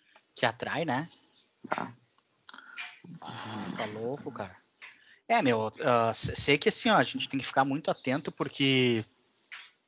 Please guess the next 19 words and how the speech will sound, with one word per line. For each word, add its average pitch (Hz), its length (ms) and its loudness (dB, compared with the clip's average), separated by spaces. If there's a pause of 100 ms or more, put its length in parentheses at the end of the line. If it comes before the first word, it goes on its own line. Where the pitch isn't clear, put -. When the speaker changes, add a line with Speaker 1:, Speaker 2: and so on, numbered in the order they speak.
(320)
Speaker 1:
há 123 80 2
uma 131 120 6
sociedade 131 680 6
que - 200 2
é 127 120 8
a 127 80 10
doença 131 340 2
do 220 60 -6
século, 143 440 0
né? 123 160 -6 (160)
A - 40 -20
gente - 180 -14
tem 120 80 -12
que - 60 -16
ficar 165 600 -6
esperto - 500 2
com 139 60 -4
isso - 180 0
aí. 123 180 2